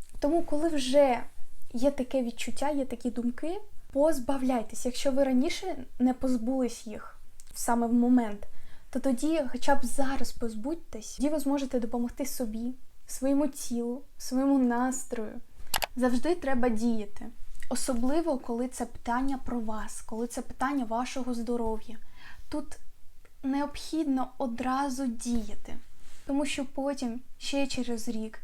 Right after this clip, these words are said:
ще через два, ці проблеми тільки будуть загострюватись.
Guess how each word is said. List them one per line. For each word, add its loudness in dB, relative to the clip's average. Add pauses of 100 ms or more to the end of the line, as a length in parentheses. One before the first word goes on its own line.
(160)
ще -2
через -2
два, -6 (1040)
ці -2
проблеми -2
тільки -2
будуть -2
загострюватись. -6